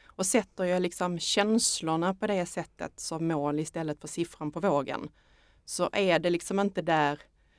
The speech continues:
långt, långt framme. Pratar vi med en person, om vi återigen pratar om de här riktigt stora,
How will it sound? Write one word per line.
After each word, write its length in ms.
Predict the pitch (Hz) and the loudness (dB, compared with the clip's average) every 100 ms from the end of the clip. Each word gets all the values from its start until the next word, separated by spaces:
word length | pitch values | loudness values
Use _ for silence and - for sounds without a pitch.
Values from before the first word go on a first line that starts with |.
| _ _ _ _ - | _ _ _ _ -8
långt, 580 | 160 165 170 151 156 170 | -2 4 4 4 0 0
långt 300 | 160 147 151 | 2 2 0
framme. 320 | 185 190 151 - _ _ _ _ _ _ - | 0 0 0 -6 _ _ _ _ _ _ 0
Pratar 240 | 220 214 190 | 2 2 2
vi 80 | |
med 140 | 170 165 | 2 2
en 120 | 170 | 2
person, 440 | 185 247 190 160 | 0 4 4 4
om 80 | 165 | 2
vi 100 | 175 | 2
återigen 360 | 165 - 175 156 | 2 -2 -4 -2
pratar 240 | 170 156 | -4 -2
om 40 | 156 | -2
de 120 | 160 | 0
här 100 | 156 | -2
riktigt 300 | 170 - - | -4 -8 -4
stora, 460 | 165 185 165 - | 2 2 2 -4